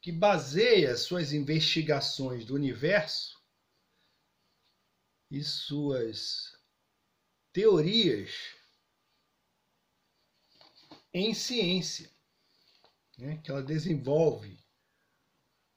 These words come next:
suas teorias e suas observações a partir de um ponto de vista científico.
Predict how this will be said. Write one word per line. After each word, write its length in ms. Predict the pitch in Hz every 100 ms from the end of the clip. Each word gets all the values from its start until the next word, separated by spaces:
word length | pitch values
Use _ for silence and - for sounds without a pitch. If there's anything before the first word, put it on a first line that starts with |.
| _ _ _ _
suas 320 | - 127 117
teorias 720 | - 165 156 175 226 233 - -
e 60 |
suas 320 | 143 - 147 135
observações 1120 | 151 175 196 170 202 208 175 180 202 - - _ _ _
a 120 | - 170
partir 840 | 170 226 - - - 156 180 - _ -
de 140 | 139
um 80 | 190
ponto 480 | - 190 196 196 214
de 180 | 175 180
vista 460 | 127 170 - 180
científico. 1000 | 151 214 214 - 262 247 - - - -